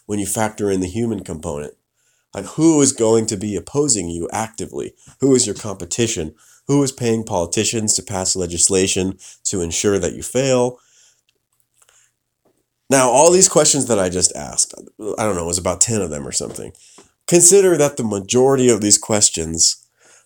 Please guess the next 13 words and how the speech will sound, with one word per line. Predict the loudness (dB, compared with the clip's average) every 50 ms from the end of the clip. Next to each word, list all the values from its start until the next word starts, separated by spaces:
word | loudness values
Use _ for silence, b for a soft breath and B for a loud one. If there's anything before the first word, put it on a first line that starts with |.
| b _ _
um, | -4 -2 -2 -2 -2 -2 -4 -6 -10 -12 _ _ _ _ _
I've | -4 -2 -2 -2 -4
asked | -4 -4 -2 0 0 0 -2 -4
are | -6 -8 -6 -4
science | -2 0 0 0 0 0 -2 -4 -2 -4 -4
questions, | -4 -4 -6 -6 -6 -6 -8 -8 -10 -8 -6 -6 -6 -6 -4 0
each | 0 0 0 0
with | -2 -2 -2
their | -2 -2 -2 -2
own | 0 2 2 4 4
lines | 2 2 2 0 0 0 -2
of | -2 -4 -6 -6
research | -4 -2 -2 -2 -2 -2 -4 -6 -10